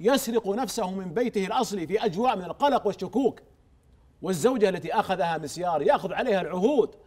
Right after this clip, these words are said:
بإخفاء الزواج، وإلا هددها بالطلاق إذا أفشت، آه، سر هذا النكاح،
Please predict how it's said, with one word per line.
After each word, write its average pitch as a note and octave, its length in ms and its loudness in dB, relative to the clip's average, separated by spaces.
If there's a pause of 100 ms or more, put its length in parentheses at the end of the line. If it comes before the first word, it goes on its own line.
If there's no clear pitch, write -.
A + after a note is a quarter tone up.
بإخفاء G#3 340 -2
الزواج، G3 460 0 (300)
وإلا G3+ 420 2
هددها F#3 320 2
بالطلاق F#3 600 2 (480)
إذا F3+ 180 -2
أفشت، - 280 -4
آه، F3 220 -6
سر G3+ 440 0 (140)
هذا D#3 220 -2
النكاح، C#3 400 -8